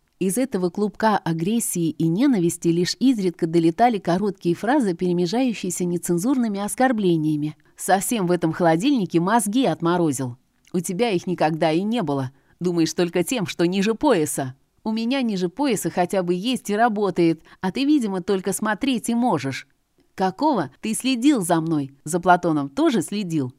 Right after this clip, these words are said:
А какого мне приходится расправляться с присланными тобой убийцами? А ты сам-то ко мне никого не подсылал? Нет?» Дождавшись момента, когда братья на миг отступили друг от друга, чтобы занять позицию поудобнее,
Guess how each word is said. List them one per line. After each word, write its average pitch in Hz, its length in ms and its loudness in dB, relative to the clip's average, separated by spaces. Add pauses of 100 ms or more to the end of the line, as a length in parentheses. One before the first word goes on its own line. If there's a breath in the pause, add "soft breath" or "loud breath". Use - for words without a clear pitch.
(340)
А 170 140 -2
какого 170 520 0
мне 180 220 -2
приходится 190 560 -2
расправляться 190 640 -2
с - 100 -8
присланными 180 600 0
тобой 190 420 2
убийцами? 170 760 2 (400)
А 214 100 -2
ты 240 140 -4
сам-то 220 420 0
ко 185 160 2
мне 190 220 0
никого 180 380 4
не 247 120 6
подсылал? 196 600 0 (180 soft breath)
Нет?» 208 420 0 (300)
Дождавшись 190 640 -2
момента, 185 460 -4
когда 170 340 -2
братья 180 440 -2
на 170 160 0
миг 196 200 -6
отступили 170 580 -4
друг 170 280 -2
от 156 140 -4
друга, 185 300 -4
чтобы 165 280 -6
занять 185 360 -2
позицию 160 600 -6
поудобнее, 151 840 -2